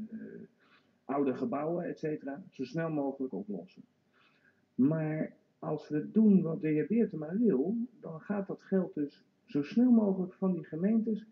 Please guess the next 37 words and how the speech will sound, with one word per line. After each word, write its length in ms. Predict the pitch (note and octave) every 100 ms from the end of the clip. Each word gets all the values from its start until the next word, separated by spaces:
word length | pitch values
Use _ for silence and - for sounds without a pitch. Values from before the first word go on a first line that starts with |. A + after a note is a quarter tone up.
| _ _ -
naar 220 | E3+ F#3+
die 120 | E3+
besturen 520 | D#3 D#3 B3 G#3+ C#3
toe. 220 | - F2 - _ _ _ _ _ _
Die 120 | B3
besturen 480 | C4 - A3+ G#3+ F3+
die 160 | E3 G3+
ook 80 |
wel 100 | F#3+
eens 100 | F3+
een 80 | F3
kantoor 360 | E3+ E3 G3+ F3+
op 120 | E3
de 80 | D3
Zuidas 480 | G#3 G3 F#3+ A2 -
bouwen, 360 | G2+ F#2 F#2+
weet 200 | G2 F#2+
u 60 | A#2
nog? 340 | E3 A3+ - _ _ _ _ _ -
En 80 |
die 120 | D#3 F#3
andere 260 | G3 D3
paleizen 540 | B2+ A#2 A#2+ A2 G#2+ G#2
aanleggen. 520 | A2 G#2 F#2+ - -
En 100 | D#3+
dan 80 | F3+
hoor 160 | G3+
ik 60 | G3
ook 120 | G3
een 120 | G3
hele 280 | A#3+ C#4+ A#3+
andere 340 | A3+ A#3 F#3
taal 280 | - D3 B2 -
van 120 | A#2
de 60 |
heer 180 | A2+ A#2
Beertema. 520 | B2 A2+ - G2 F2